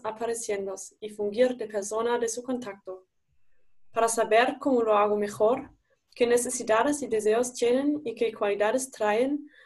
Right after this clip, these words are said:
me gustaría conocerles más. Por eso quiero preguntarles unas preguntas. Por favor, preséntense en unas pocas palabras. ¿Cómo se llaman ustedes y de dónde son?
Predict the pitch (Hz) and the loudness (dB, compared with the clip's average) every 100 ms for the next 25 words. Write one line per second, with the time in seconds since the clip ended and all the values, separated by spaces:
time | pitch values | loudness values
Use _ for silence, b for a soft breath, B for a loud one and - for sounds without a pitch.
0 | B 233 226 226 208 220 247 247 220 214 | B -4 -2 0 2 4 2 0 -6 0
1 | 220 226 240 214 190 - - _ _ _ | 0 0 -2 -4 -6 -6 -14 _ _ _
2 | _ _ - - - - - 214 233 247 | _ _ -20 -20 -20 -20 0 4 4 4
3 | 339 330 285 254 247 226 220 214 233 269 | 0 2 4 4 2 -2 0 2 2 2
4 | 277 262 262 262 233 202 196 196 - - | 0 -2 -2 -4 -4 -4 -4 -10 -12 -18
5 | _ _ _ - - - - 277 277 247 | _ _ _ -20 -20 -12 -4 -2 0 2
6 | 240 208 208 - 247 262 247 214 208 208 | 4 4 2 -2 0 2 0 0 -2 -4
7 | 208 208 208 233 233 233 240 214 196 185 | -2 -6 -6 -6 -4 -4 0 0 0 -6
8 | - - _ _ _ _ - _ 269 285 | -12 -20 _ _ _ _ -20 _ 0 2
9 | 277 262 233 240 240 226 - 240 254 254 | 4 4 4 4 4 2 2 4 4 0
10 | - 220 202 214 226 - 202 190 | -4 -4 0 0 0 -2 -2 -4